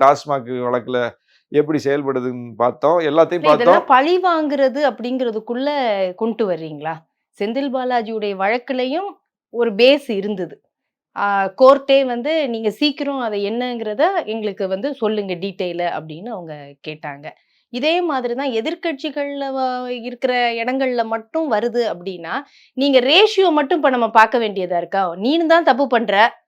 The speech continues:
Speaker 2: உன் இதுக்கு வரமாட்டேங்கிற, நான் பண்ற தப்புக்கு மட்டும் வருவியா?" அப்படின்னு கேக்குறதா?
Speaker 1: சட்டம் எல்லாருக்கும் ஒண்ணு தானே? ஊழலை ஒழிக்கிறது தானே சட்டங்கிறீங்க. ஊழல் யார் பண்ணாலும் விசாரணை நடத்தணும்ல, ஊழல் யார் பண்ணாலும் தண்டிக்கணும்ல. அஜித் பவார் சொத்து ஆயிரம் கோடியை முடக்குனது இதே இ டி தானே?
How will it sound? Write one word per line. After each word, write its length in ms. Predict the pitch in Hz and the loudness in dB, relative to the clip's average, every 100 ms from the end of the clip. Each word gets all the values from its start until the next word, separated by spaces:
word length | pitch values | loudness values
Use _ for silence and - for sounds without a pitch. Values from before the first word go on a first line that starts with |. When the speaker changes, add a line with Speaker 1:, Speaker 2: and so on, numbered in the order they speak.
| _ _ - | _ _ -2
Speaker 2:
உன் 280 | 220 302 | 6 6
இதுக்கு 300 | 349 320 320 277 | 6 2 2 4
வரமாட்டேங்கிற, 480 | 269 247 226 240 | 4 0 2 2
நான் 240 | 240 254 330 | 6 6 6
பண்ற 320 | 339 330 294 | 4 4 4
தப்புக்கு 300 | 277 254 277 | 2 0 -2
மட்டும் 280 | 262 254 269 | -2 0 0
வருவியா?" 440 | 214 214 208 196 180 | 0 -2 -2 0 -2
அப்படின்னு 200 | 208 208 | -6 -6
கேக்குறதா? 400 | 202 185 180 165 165 _ _ _ | -8 -6 -8 -8 -10 _ _ _
Speaker 1:
சட்டம் 420 | - 123 117 165 | -10 -10 -4 -4
எல்லாருக்கும் 440 | 131 139 131 120 | 0 -2 -4 -8
ஒண்ணு 160 | 113 110 | -8 -8
தானே? 140 | 107 107 _ _ _ _ _ _ _ _ _ - | -10 -12 _ _ _ _ _ _ _ _ _ -8
ஊழலை 340 | 127 156 165 | 0 2 4
ஒழிக்கிறது 340 | 147 135 131 131 | 4 0 -2 -2
தானே 180 | 139 | -4
சட்டங்கிறீங்க. 760 | 131 120 120 113 104 104 101 - _ _ _ _ | -4 -4 -6 -8 -10 -10 -12 -14 _ _ _ _
ஊழல் 320 | - 139 170 156 | -6 4 4 8
யார் 240 | 139 156 | 8 8
பண்ணாலும் 320 | 147 147 156 | 4 -2 -4
விசாரணை 320 | 143 143 127 | -2 -2 -2
நடத்தணும்ல, 580 | 120 113 110 104 107 104 _ _ _ _ - | -2 -6 -10 -8 -8 -8 _ _ _ _ -6
ஊழல் 320 | 139 175 165 | 2 4 6
யார் 260 | 143 156 | 6 6
பண்ணாலும் 380 | 143 143 156 160 | 4 0 0 0
தண்டிக்கணும்ல. 760 | 127 127 127 117 110 107 107 101 _ _ _ - | -4 -4 -4 -4 -2 -2 -4 -8 _ _ _ -8
அஜித் 240 | 123 170 143 | -6 -4 2
பவார் 280 | 156 151 139 | 4 6 4
சொத்து 340 | 147 135 143 | 0 0 6
ஆயிரம் 320 | 131 143 143 | 6 6 2
கோடியை 260 | 143 147 135 | -2 -2 0
முடக்குனது 380 | 127 131 139 127 | 0 0 -4 -4
இதே 180 | 120 | -2
இ 180 | 127 123 | -2 -2
டி 100 | 123 | -4
தானே? 280 | 113 110 | -4 -4